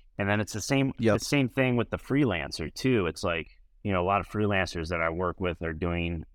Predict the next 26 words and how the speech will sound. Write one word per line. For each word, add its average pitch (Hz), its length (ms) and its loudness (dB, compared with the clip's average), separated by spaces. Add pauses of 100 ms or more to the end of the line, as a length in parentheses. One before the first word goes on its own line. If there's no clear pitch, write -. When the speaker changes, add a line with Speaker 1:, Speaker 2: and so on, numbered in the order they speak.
(100)
Speaker 1:
random 87 400 -2
projects, 85 800 -4 (140)
random 85 420 -2
budgets, 80 720 -4 (500)
and 85 460 -4 (140)
there's 87 360 -4
no 95 560 0 (100)
real 87 640 2 (240)
identity 85 800 0
of 78 200 -4
their 85 380 0
brand. 73 600 -4
Like, 73 200 -4
what 82 220 -2
is 87 160 -6
the, 78 220 -2 (580)
what 92 280 -2
is 90 220 -2
the 92 100 -8
problem 90 540 -2
that 85 160 -6
they're 82 140 -6
solving? 85 680 -4 (420)
Is 95 140 -2
it 80 100 -4
repeatable? 85 880 -2